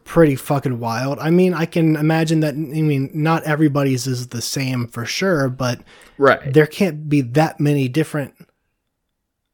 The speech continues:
Speaker 2: It's an infinite amount, 'cause it's the exact structure of your heart. The sound is so unique and different.
Speaker 1: That's some really high-tech recording.
Speaker 2: So,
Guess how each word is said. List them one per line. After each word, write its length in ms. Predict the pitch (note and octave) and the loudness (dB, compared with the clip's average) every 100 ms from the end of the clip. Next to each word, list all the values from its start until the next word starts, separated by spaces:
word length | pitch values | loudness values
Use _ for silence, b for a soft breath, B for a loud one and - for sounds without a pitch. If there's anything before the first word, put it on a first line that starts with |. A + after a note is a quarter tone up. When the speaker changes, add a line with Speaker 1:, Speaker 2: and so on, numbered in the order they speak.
| - | -8
Speaker 2:
It's 140 | B2+ B2 | -6 -4
an 80 | A2+ | -2
infinite 460 | A#2 B2+ B2 A#2 | -2 -4 -4 -4
amount, 340 | G#2+ A#2 B2+ - b b b _ _ - | -4 -4 -4 -8 b b b _ _ -6
'cause 160 | C3+ | -6
it's 200 | A2+ - | -6 -6
the 100 | B2+ | -6
exact 460 | G#2+ F#2+ G#2+ G#2+ - | -4 -4 -4 -4 -6
structure 480 | - G#2 - - G2 | -8 -8 -8 -10 -10
of 100 | - | -10
your 140 | F2+ | -16
heart. 420 | - A#2+ G2+ - | -10 -8 -8 -12
The 100 | G#2+ | -16
sound 540 | - - G#2+ G#2 F2+ - | -12 -10 -10 -10 -12 -14
is 100 | F#2 | -12
so 580 | - - F#2 G#2 A2+ - _ - | -10 -8 -8 -8 -12 -18 _ -14
unique 640 | G#2 G#2+ G2 - _ - - | -12 -10 -12 -14 _ -20 -14
and 180 | G2+ | -12
different. 180 | - A#2+ | -8 -6
Speaker 1:
That's 260 | C3 B2+ - | -4 -4 -6
some 500 | C3 A2 A2 A#2+ C#3 | -6 -4 -4 -2 0
really 460 | C#3+ C#3 B2+ A#2+ | 2 2 0 -4
high-tech 800 | A2+ A2+ A#2 A2+ A2 - A#2 - | -6 -6 -6 -6 -8 -8 -8 -8
recording. 640 | A2+ A2 C3 C#3+ F#2+ G2 A2+ _ _ b b b | -12 -8 -4 -4 -4 -10 -14 _ _ b b b
Speaker 2:
So, 680 | - - C3 A#2+ A#2 A2+ - | -12 -8 0 4 4 2 -2